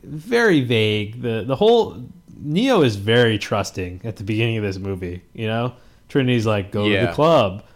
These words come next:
Speaker 1: Um, you know, wait for our call. Like, Morpheus is watching you." And then Morpheus is like, "Hey, climb out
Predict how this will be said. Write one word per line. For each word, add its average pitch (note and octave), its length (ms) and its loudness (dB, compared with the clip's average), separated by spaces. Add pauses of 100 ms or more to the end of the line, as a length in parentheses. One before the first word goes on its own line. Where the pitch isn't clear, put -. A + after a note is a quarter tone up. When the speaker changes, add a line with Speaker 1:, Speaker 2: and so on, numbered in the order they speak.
(120)
Speaker 1:
Um, G2 760 -6 (920)
you A#2 140 -4
know, A#2 260 -4
wait G#2 200 -4
for B2 180 -2
our B2+ 120 0
call. C3 600 0
Like, F#2+ 340 -8 (280)
Morpheus A#2+ 540 -6
is C#3+ 100 -8
watching E3+ 380 -6
you." G2 380 -4
And F#2+ 120 -8
then G2 220 -8
Morpheus A2 380 -4
is G2+ 100 -8
like, G#2 240 -2
"Hey, E3+ 240 -2
climb D3 460 -6
out F3 280 -2